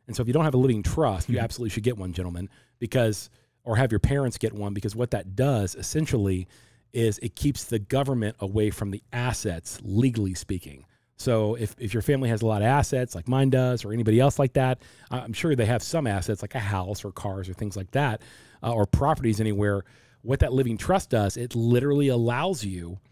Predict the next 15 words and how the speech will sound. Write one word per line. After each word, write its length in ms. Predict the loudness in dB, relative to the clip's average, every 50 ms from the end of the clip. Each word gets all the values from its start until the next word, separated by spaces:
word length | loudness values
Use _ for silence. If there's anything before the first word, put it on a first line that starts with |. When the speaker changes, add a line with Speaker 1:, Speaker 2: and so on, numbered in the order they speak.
| _ _ -4
Speaker 1:
okay, 380 | -4 -2 0 0 0 0 -2 -4
to 220 | -6 -4 -4 -4
control 480 | -4 -4 -6 -6 -6 -4 -4 -2 0 0
that 240 | 0 0 0 0 -4
without 260 | -4 -2 -4 -4 -4
going 200 | -4 -4 -4 -4
through 140 | -6 -6 -2
probate 520 | 0 0 2 2 2 4 4 2 0 -2
court 320 | -6 -8 -6 -6 -6 -6
where 120 | -8 -6 -6
the 60 | -6
government 480 | -4 -2 -2 -2 -2 -2 -4 -6 -6 -8
tries 280 | -6 -4 -4 -4 -4
to 80 | -4 -6
really 420 | -6 -4 -4 -2 -2 -2 -4 -6